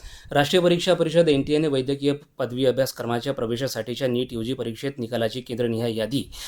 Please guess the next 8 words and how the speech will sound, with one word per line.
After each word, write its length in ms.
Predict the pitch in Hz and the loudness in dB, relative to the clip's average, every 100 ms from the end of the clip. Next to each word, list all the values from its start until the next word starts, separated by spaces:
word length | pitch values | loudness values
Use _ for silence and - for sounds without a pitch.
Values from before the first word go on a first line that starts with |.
| - | -2
आपल्या 280 | 127 139 151 | 0 2 2
संकेतस्थळावर 880 | 139 113 131 127 135 117 107 107 123 | 2 0 0 0 -2 0 0 0 -2
जाहीर 180 | 104 107 98 | -4 -6 -4
केली 160 | 107 | -4
आहे. 140 | 107 95 - - - | -2 -4 -10 -20 -4
सर्वोच्च 380 | 135 135 147 143 | 0 6 6 6
न्यायालयानं 460 | 127 123 127 135 160 - - - | 4 4 4 2 -4 -12 -20 -2
एनटीएला 480 | 139 139 156 156 | 2 2 2 2